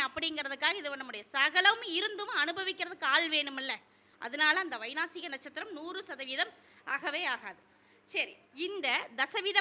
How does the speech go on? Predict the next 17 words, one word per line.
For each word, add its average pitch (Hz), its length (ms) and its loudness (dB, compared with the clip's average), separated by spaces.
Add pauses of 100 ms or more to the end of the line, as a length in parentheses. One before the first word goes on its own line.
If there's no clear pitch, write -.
பொருத்தம்னு 349 480 -8
சொல்லக்கூடிய 302 460 -2
பத்து 311 440 0
பொருத்தம் 381 380 0
மட்டும்தான் 311 520 0
பொருத்தம் 403 460 2
பார்க்கறதுக்கு 320 520 2
உண்டான 311 280 0
கால் 285 260 2
டிக்கெட். 226 320 -8 (580)
இந்த 285 160 -4 (100)
ஹால் 359 240 8
டிக்கெட் 381 260 0
இருந்துச்சுன்னா 359 380 -2
நம்ம 330 220 0
எக்ஸாம் 320 320 -2
எழுத 269 140 -2